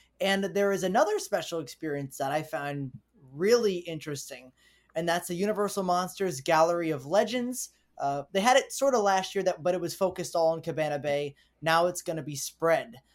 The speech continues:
um, in all seven hot-, uh, in the seven hotels. Let me, uh, explain. Uh, go on a photo hunt to find seven different Universal Monster photo opportunities waiting for you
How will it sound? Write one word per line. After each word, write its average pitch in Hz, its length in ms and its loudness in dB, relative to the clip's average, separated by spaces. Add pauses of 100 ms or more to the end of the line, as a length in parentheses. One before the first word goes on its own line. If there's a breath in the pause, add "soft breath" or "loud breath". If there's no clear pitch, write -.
(220)
um, 143 480 0
in 143 520 -6 (640)
all 156 220 2
seven 156 280 -2
hot-, 147 240 -4
uh, 180 100 -2
in 175 180 -4
the 151 60 -6
seven 156 260 -2
hotels. 143 420 -2
Let 143 120 -8
me, 151 300 -8
uh, 139 180 -4 (180)
explain. 190 540 -6 (320 soft breath)
Uh, 147 200 -4 (160)
go 208 160 2
on 269 120 2
a 220 60 2
photo 262 300 8
hunt 165 260 -2
to 165 100 -8
find 175 320 -2
seven 240 380 2
different 220 380 -4
Universal 185 440 -2
Monster 156 400 -4
photo 165 300 -2
opportunities 147 720 -8
waiting 226 300 -4
for 185 120 -12
you 143 320 -6